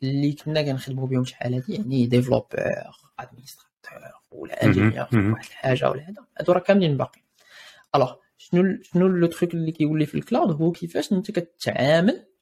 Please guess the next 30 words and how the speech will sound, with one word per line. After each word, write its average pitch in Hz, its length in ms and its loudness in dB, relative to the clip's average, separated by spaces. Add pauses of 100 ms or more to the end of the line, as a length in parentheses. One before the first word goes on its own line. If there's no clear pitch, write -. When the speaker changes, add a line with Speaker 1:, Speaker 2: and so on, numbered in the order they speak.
(440)
Speaker 1:
معاهم 139 520 2 (1000)
في - 120 -2
الكونتكست 226 540 0
ديال 156 160 4
الكلاود. - 360 -2 (1000)
كاينين 180 200 4
شي - 100 2
Speaker 2:
مهم. - 80 0
Speaker 1:
حوايج 220 240 2
مثلًا 170 340 2
ملي 143 140 -2
كنهضروا 139 420 -2
على 127 120 0
الكلاود 208 400 0 (520)
ما 143 220 0
بقيناش 180 680 0
كنشوفوا 160 500 -4
دي 151 140 2
سيرفيس 147 440 0
اللي 151 120 -4
مثلًا 147 260 -2
يكونوا 151 400 2
عندك، 123 360 2 (320)
هما 139 120 0
اللي 165 120 0
كنسميهم 143 440 -2
حنا 143 180 -4
دي 131 460 -2
مانج 147 360 4
سيرفيسز - 800 -4